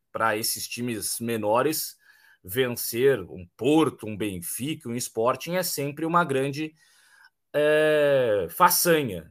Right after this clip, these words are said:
E o Arouca fez isso, três a dois, diante do Porto recentemente. Arouca que tem aí como,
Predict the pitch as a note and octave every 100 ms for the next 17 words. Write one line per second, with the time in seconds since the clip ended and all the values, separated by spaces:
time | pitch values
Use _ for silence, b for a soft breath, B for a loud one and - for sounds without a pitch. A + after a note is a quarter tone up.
0 | G#2+ A2 A2+ B2+ C#3 A#2+ A#2+ C#3+ C3+ -
1 | B2+ C3+ - - _ _ A2+ A#2 C3+ F#2
2 | G#2+ A#2+ - - _ b b b _ G#2+
3 | A#2+ A#2+ - C3 - A2+ - C3 A#2+ B2
4 | B2+ E3+ C#3+ D#3 - - _ _ _ _
5 | D3 B2+ A#2+ B2 - B2 A#2+ A#2 G#2+ A2
6 | A2 A#2 G#2 D#2